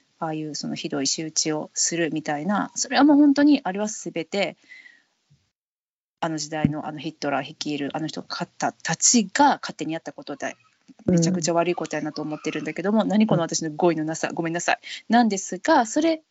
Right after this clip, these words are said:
Speaker 1: 以前にも、やはりその宗教という観点においてね、
Speaker 2: うん。
Speaker 1: 宗教の歴史において、そのユダヤ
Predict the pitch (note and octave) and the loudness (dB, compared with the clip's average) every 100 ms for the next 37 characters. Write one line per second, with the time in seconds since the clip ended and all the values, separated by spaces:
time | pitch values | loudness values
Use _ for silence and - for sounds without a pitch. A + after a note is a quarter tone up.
0 | _ E4+ F#4+ D4+ E3 E3 D#3 E3 F3+ D#3 | _ -2 0 0 -2 -8 -8 -6 -6 -6
1 | F#3 F#3 G3+ F#3 - - - C#4 B3+ - | -12 -8 -6 -6 -6 -8 -6 -2 -2 -4
2 | D#3+ C#3 E3 D#3 D3+ D3 - E3 D#3 D3+ | -8 -8 -10 -10 -10 -10 -8 -8 -6 -8
3 | - G3 F#3 - D#3 G#3+ _ - D#3 C#3+ | -6 -6 -6 -4 -4 -4 _ 0 2 0
4 | B2+ F#3 F3 E3 D#3+ - E3+ - - - | -2 -2 -2 -2 -4 -4 -2 -2 -2 4
5 | C4 F#3 - G#3+ - - G3 G#3+ G#3+ G#3+ | 4 4 2 2 2 -4 0 4 4 4
6 | G3+ | 2